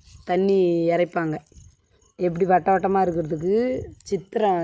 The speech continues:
தை மாசம் கடல போட்டா, சித்திரை மாசத்துல, அம், தண்ணி மழை வராது ஃப்ரெண்ட்ஸ். அப்போலாம் பாத்தி வாய்க்கா போட்டு, பாத்தி வாய்க்-, வாய்க்கால்ல தண்ணி எடுத்து விட்டு,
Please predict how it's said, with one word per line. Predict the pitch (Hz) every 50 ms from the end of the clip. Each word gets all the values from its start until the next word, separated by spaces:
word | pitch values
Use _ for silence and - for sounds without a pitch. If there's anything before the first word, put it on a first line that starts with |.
| 165 160 160 147
தை | - - 185 202 226
மாசம் | 233 233 226 214 202 185 - - 175
கடல | 156 - 170 170 175 190 196
போட்டா, | 175 - 175 165 165 - 180 214 220 -
சித்திரை | - - 208 156 - - 254 262 240 214
மாசத்துல, | 190 180 160 175 160 139 - 180 196 233 294 311 - - - - - - - - - - - - - - -
அம், | - 185 175 170 170 175 - - - -
தண்ணி | 180 185 202 214 226
மழை | 220 208 190 185 190 214
வராது | 220 214 196 180 170 156 -
ஃப்ரெண்ட்ஸ். | 160 160 156 147 - - - -
அப்போலாம் | 180 165 - - 185 180 190 196 - -
பாத்தி | - 180 175 185 202 208 - - - 196
வாய்க்கா | 185 175 165 151 175 165
போட்டு, | 143 - 165 165 151 143 190 214
பாத்தி | 190 - - 175 175 185 202 185 - 202
வாய்க்-, | 190 175 170 165 - - 185
வாய்க்கால்ல | 170 175 180 196 196 - 214 190 180 175 170 160
தண்ணி | - - 170 175 185 196 202
எடுத்து | 196 185 175 - - 175
விட்டு, | 156 - - 220 247 269